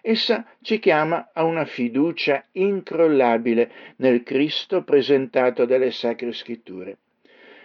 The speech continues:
Chiude le nostre letture il testo di Luca quattordici, dell'uno al quattordici,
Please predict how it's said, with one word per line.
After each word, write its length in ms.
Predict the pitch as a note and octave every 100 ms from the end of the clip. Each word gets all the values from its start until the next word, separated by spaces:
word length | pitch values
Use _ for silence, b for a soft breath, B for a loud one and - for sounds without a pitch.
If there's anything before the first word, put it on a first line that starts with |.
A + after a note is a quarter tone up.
| b b b -
Chiude 400 | C4+ C#4 A#3+ A3+
le 160 | A3
nostre 400 | G3+ G3+ - A3
letture 520 | A#3+ B3 - F#3+ A3+
il 160 | A#3+ A3
testo 400 | G3+ G3+ - A#3+
di 120 | G#3+
Luca 300 | F#3 D#3 F3
quattordici, 920 | E3+ E3+ E3 - D3 C#3+ C#3+ D3+ - E3+
dell'uno 420 | D#3 A2 A2+ A#2
al 100 | A#2
quattordici, 880 | C3+ C3 - F3+ D3 B2+ A2 -